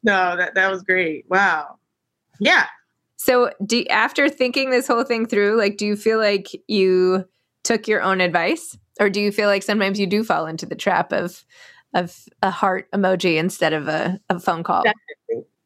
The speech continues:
Speaker 1: Definitely still fall into the trap. I mean, one, one thing, just, you know, going into your question, when I was writing this book, I was like, "I don't wanna tell people, I don't want to make a, a tell-all book or a how-to book." Or I, I want, I wanted to talk as if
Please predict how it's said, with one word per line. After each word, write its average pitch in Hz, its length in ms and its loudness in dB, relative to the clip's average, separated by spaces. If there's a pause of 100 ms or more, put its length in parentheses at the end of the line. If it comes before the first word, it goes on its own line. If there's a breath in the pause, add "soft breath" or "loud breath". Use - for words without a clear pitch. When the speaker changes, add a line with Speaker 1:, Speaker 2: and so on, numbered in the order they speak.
Speaker 1:
Definitely 185 520 -2
still 135 260 -2
fall 117 220 0
into 127 200 -6
the 110 140 -10
trap. 104 420 -2
I - 20 -6
mean, 147 360 2 (280)
one, 247 300 0
one 302 240 2
thing, 277 400 -2 (400)
just, - 420 -2 (420)
you 190 100 2
know, 160 140 2
going 175 260 0
into 165 240 0
your 156 160 2
question, 151 440 -2
when 175 100 2
I 180 60 2
was 175 100 -4
writing 190 240 0
this 170 100 -6
book, 170 220 -4
I 175 40 0
was 156 100 -6
like, - 180 -2
"I 165 40 0
don't 208 140 0
wanna 202 280 0 (260)
tell 156 240 0
people, 127 460 -2 (560)
I 196 80 2
don't 233 160 0
want 202 200 -6
to 180 240 -6
make 190 200 0
a, 131 200 -2 (120)
a 135 140 0
tell-all 127 500 -2
book 113 340 -2
or 110 80 0
a 110 80 0
how-to 127 460 -4
book." 98 340 -8
Or 76 220 -8 (500 loud breath)
I, 147 220 2
I 170 80 2
want, 190 280 0
I 190 60 4
wanted 208 360 -2
to 190 160 -2
talk 180 420 -2
as 156 220 -2
if 151 200 0